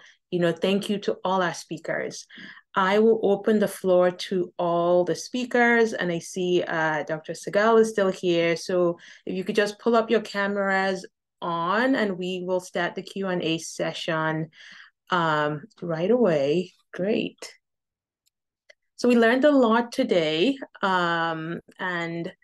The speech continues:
uh, I'm just pulling up my Q and A, Q and A banner. Okay, there we go. Uh, I will probably start with maybe some of the research questions.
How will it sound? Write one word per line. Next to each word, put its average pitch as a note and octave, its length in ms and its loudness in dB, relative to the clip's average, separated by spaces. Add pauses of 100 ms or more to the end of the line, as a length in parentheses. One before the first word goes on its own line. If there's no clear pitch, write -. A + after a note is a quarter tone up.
(560)
uh, E3+ 560 2 (240)
I'm F#3 100 -6
just F3 300 -6 (120)
pulling A#3+ 240 2
up A3+ 120 2
my G#3 100 2
Q - 300 -2
and F#3+ 140 0
A, F3+ 300 0 (1800)
Q G3 140 -8
and F#3+ 120 -8
A E3+ 240 -2
banner. D#3+ 760 -4
Okay, - 400 -12
there F3 200 2
we G#3 120 0
go. - 320 -2 (1040)
Uh, G#3 400 2 (140)
I A3+ 260 4
will E4+ 160 4
probably C4+ 560 2
start A3+ 460 0
with G#3+ 180 0
maybe G3+ 220 -2
some G3+ 240 -4
of F#3+ 120 -6
the F#3 120 -4 (200)
research E3 460 -4
questions. - 960 -8